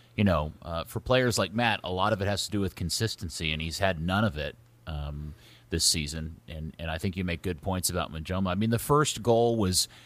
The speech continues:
you know, he just tries to clear a ball, and I think it's Acosta that just kinda gets in the way, and he bangs off the back of Acosta back into the box. And,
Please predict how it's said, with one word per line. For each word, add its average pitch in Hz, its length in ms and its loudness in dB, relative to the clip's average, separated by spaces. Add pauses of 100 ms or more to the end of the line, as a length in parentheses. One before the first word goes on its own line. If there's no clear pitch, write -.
(200)
you - 80 2
know, 180 60 10
he 160 80 10
just 170 240 2
tries 151 260 10
to 120 60 -2
clear 143 300 6
a 113 40 6
ball, 123 380 10
and 98 100 4
I 101 60 0
think 127 220 0
it's - 140 -2 (100)
Acosta 117 580 4
that 90 140 -2
just 98 180 -6
kinda 104 220 4
gets 110 240 0
in 107 60 0
the 95 60 2
way, 110 220 2
and 104 100 2
he 85 60 0
bangs 104 400 0
off 101 160 4
the 95 100 -4
back 92 300 0
of 82 100 -6
Acosta 127 540 4
back 92 300 0
into 82 140 -2
the 82 100 -6
box. 127 480 4
And, 90 220 2